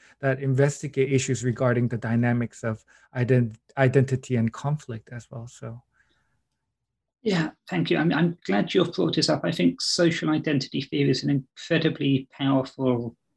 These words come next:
Speaker 1: Mm-hmm.
Speaker 2: tool, um, for understanding all forms of sort of human group dynamics.
Speaker 1: Mm-hmm.
Speaker 2: Um, actually, if I can just step back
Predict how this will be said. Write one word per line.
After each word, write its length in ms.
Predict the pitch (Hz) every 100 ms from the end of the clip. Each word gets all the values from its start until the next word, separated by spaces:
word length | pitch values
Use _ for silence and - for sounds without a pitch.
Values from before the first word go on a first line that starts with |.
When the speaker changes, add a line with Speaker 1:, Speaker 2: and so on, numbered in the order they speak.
| 131
Speaker 1:
Mm-hmm. 80 | 123
Speaker 2:
tool, 420 | 135 120 107 113 _ _ _ _ 151
um, 220 | 123 135
for 140 | -
understanding 760 | 139 131 131 - 135 123 139 - _ _
all 220 | 175 147
forms 400 | - 139 127 127
of 100 | 117
sort 140 | - 131
of 100 | 131
human 440 | - 131 123 120 -
group 220 | 131 120 - _ _
dynamics. 1000 | - 123 123 123 113 - - - - - 160
Speaker 1:
Mm-hmm. 600 | 156 160 - _ 160 156
Speaker 2:
Um, 340 | 143 131 - _ -
actually, 260 | 170 165 180
if 80 | 180
I 80 | 180
can 120 | 190
just 360 | 302 - - -
step 380 | - 214 - -
back 240 | - 151